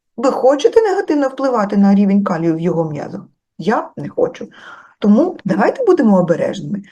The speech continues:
Ми розуміємо, що ремісія для пацієнта з міастенію — це його така мрія.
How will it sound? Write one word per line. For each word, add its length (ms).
Ми 280
розуміємо, 520
що 260
ремісія 600
для 80
пацієнта 500
з 60
міастенію — 500
це 200
його 360
така 380
мрія. 500